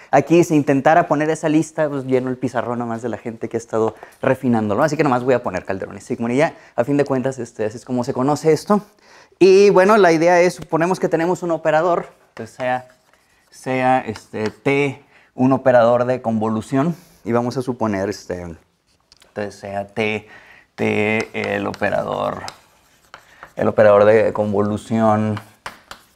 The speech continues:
ujú, eh, de esta manera, o sea, tal y como lo tenemos, ¿no? Este, para alguna distribución, ¿no? Para una distribución, vamos a llamarle K,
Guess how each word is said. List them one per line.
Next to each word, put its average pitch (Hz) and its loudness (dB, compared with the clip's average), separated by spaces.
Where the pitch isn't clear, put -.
ujú, 110 -4
eh, 95 2
de 104 6
esta 107 0
manera, 165 4
o - -2
sea, 143 4
tal 196 6
y 196 4
como 165 4
lo 127 6
tenemos, 95 2
¿no? 170 -2
Este, 110 -4
para 110 4
alguna 107 2
distribución, 101 -2
¿no? 98 -4
Para 104 4
una 95 0
distribución, 117 2
vamos - -10
a 120 -6
llamarle 101 -4
K, 165 2